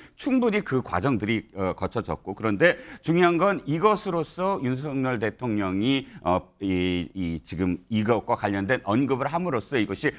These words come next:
종지부를 찍느냐, 과연 또 여론의 뭐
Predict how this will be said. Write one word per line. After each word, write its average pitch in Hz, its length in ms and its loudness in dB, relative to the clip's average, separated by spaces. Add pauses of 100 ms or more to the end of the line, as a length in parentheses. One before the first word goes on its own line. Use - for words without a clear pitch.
(160)
종지부를 165 580 2
찍느냐, 107 600 0
과연 117 380 0
또 143 180 0 (140)
여론의 110 1200 4 (160)
뭐 87 200 0